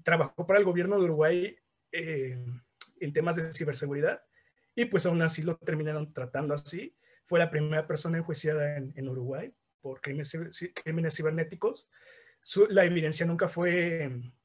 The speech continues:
tratada de manera correcta. De hecho, cuando catearon su casa, solo catearon, pues, una parte, porque incluso dejaron, o sea, cuando él regresó a su apartamento, había todavía mucha de su parafernalia estaba ahí, y, pues, se le hacía súper raro que ni siquiera habían revisado nada, na-, o, o casi como si hubiera sido,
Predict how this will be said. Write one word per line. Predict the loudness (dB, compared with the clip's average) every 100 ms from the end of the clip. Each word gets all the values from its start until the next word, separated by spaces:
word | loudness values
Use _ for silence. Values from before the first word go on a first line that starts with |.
| _
tratada | -2 0 2
de | 2
manera | 2 0 0 0
correcta. | -2 2 2
De |
hecho, | 2 2 -2
cuando | -2 -4 -4
catearon | 0 0
su | 2
casa, | 0 -2
solo | -2 -4
catearon, | -6 -4 -4 -4 -10 -4
pues, | -2
una | 0 0
parte, | 0 0 -2
porque | -4 -6
incluso | -4 -2 0
dejaron, | 2 0 -2 -6 _ _ _ _ _ _
o | -4
sea, | -2 0
cuando | 2
él | 4
regresó | 4 2 2
a |
su | 0
apartamento, | 0 -2 0 0 2
había | 4 2 0 _ _
todavía | 6 8 6 4 _
mucha | -2 -2 0
de | 0
su | 0 0
parafernalia | -2 -2 -2 -2 -4
estaba | -2 0 0
ahí, | -2 -6 -14 -20 -20 _ _
y, | -2
pues, | 4
se | 4
le | 4
hacía | 2 -2
súper | -2 2
raro | 4 4
que | 2
ni | -2
siquiera | -2 2 4
habían | 4 2
revisado | 0 0 0 0
nada, | 0 2 4 4 2
na-, | -2 -4 -2
o, |
o | -2 -4 -4
casi | -2 -2 -2
como | 0 0
si | 2
hubiera | 2 0
sido, | 0 0 0 -2